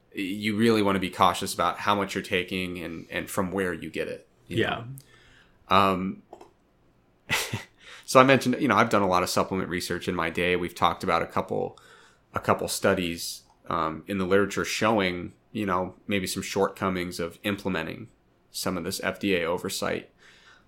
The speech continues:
Speaker 1: But, uh, to play us out, uh, a bit of a cautionary tale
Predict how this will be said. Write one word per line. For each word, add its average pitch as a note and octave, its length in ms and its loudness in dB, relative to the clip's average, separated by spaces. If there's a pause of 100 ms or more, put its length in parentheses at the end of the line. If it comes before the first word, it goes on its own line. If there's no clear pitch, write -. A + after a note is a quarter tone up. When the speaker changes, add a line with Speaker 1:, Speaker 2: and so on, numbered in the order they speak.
Speaker 1:
But, G#2 240 6
uh, G2 220 2
to G2+ 140 -2
play D#3+ 300 2
us - 180 2
out, G#2 420 4 (640)
uh, F2+ 360 -6 (440)
a B2 60 -4
bit - 160 2
of F#3+ 80 2
a D#3 60 2
cautionary F#2 680 0
tale - 460 -8